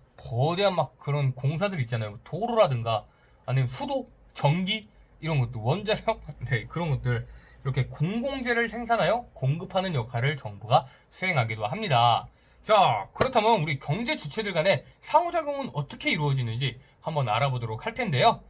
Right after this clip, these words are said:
잠깐 여기서 끊고 갑시다. 네, 여러분. 자, 선생님이 다시 왔어요. 이렇게 선생님 손캠을 하는 것은 지금 우리는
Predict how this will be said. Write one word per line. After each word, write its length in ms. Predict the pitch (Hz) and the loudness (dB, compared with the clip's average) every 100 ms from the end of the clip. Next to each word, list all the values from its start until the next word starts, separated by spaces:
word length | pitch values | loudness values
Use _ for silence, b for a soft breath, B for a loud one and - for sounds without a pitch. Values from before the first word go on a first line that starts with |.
| - - | -20 -14
잠깐 400 | - 107 214 220 | -10 -2 0 0
여기서 280 | 143 117 104 | -2 -4 -6
끊고 300 | 220 226 214 | -8 -4 -2
갑시다. 420 | 131 - 143 - - _ _ _ _ _ _ - - - - | -4 4 4 4 -8 _ _ _ _ _ _ -20 -20 -20 4
네, 260 | 160 190 127 | 10 10 10
여러분. 440 | 131 135 160 185 - | 6 6 8 6 2
자, 260 | - 117 - | -2 -2 -2
선생님이 360 | - 139 147 135 | 0 4 6 6
다시 160 | 123 | 8
왔어요. 560 | 123 120 165 139 165 147 - | 8 8 12 12 12 12 6
이렇게 320 | 120 117 139 | -6 4 6
선생님 300 | 156 165 160 | 6 2 0
손캠을 360 | 143 180 185 185 | 0 0 4 6
하는 160 | 170 151 | 8 6
것은 300 | 147 202 - B B B - | 10 10 8 B B B 4
지금 440 | 185 220 214 220 | 10 12 12 12
우리는 480 | 156 156 180 139 | 10 10 12 10